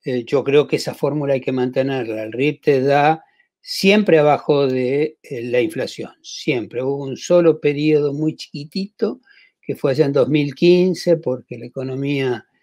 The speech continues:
crecía, los salarios crecían tan bien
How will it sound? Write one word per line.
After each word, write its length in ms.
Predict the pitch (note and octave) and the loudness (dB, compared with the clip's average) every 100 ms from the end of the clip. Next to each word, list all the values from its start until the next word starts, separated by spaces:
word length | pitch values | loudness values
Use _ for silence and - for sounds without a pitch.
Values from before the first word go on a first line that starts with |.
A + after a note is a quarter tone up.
| _ _ | _ _
crecía, 600 | D3+ C#3+ - D#3+ D3+ D#3 | -2 -2 2 4 6 4
los 200 | C3+ B2 | 2 2
salarios 540 | D#3+ C#3+ E3+ C#3 B2 | 2 4 4 2 0
crecían 680 | - B2 - D#3 D3 C3 B2 | -4 -6 -2 0 0 -2 -6
tan 320 | C#3 D3 C#3+ | -4 -4 -2
bien 460 | D3 D#3+ E3 F3+ | 4 6 6 2